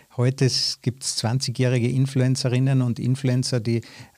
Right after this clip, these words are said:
haben Millionen Follower auf Instagram und die sind Vorbild für regelmäßige Schönheitsoperationen. Also so wie wir gelegentlich eine Massage in Anspruch nehmen, äh, legen sich die unters Messer.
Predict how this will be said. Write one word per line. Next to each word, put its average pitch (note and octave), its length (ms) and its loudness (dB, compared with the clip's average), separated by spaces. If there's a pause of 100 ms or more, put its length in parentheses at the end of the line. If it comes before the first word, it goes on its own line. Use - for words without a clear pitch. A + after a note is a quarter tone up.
haben A#2+ 160 2
Millionen B2 460 4
Follower B2 320 2
auf - 100 -4
Instagram C#3 460 0
und C3+ 120 4
die C3+ 60 2
sind C3 240 2
Vorbild B2 720 -2
für A#2+ 160 0
regelmäßige A2 640 -2
Schönheitsoperationen. A#2 2250 -2
Also A2+ 240 -2
so A2+ 200 -2
wie G#2+ 200 -2
wir A2+ 360 2 (140)
gelegentlich A2 500 0
eine A2+ 100 0
Massage A2 500 -2
in A2+ 100 0
Anspruch A2+ 440 -4
nehmen, A2+ 400 2 (400)
äh, A#2 280 0 (160)
legen A#2 220 2
sich A2+ 240 -4
die B2 100 0
unters A2+ 340 -2
Messer. C#3 600 2